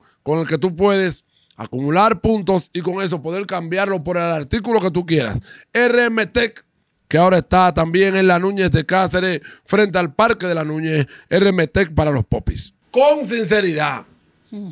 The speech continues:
Speaker 1: eh, y que la familia me, me disculpe, los amigos me disculpen.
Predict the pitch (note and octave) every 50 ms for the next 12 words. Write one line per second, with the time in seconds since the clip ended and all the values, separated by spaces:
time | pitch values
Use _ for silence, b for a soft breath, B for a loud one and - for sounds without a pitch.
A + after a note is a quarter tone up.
0 | - - D#3+ F#3 G#3 A3 G#3+ - F#3 F3 F3+ G3 F#3+ F3+ E3 C#3+ E3+ D#3+ D#3+ F3
1 | G3+ A3+ A#3 A#3 A3+ A3+ G#3+ G#3 G#3 G3 F#3 F#3 D#3 C#3 F3 E3 E3 E3+ D#3+ D#3+
2 | C#3+ - - F#3 G3+ A#3 B3+ C4 C4 G3+ E3+ A3 G#3 G3 F3+ D3 D#3+ D#3 E3+ F#3
3 | G3+ G#3 G#3 G3+ F#3 D#3+ - - F3+ G3 A3 A3 G3+ E3+ G#3 G3 G3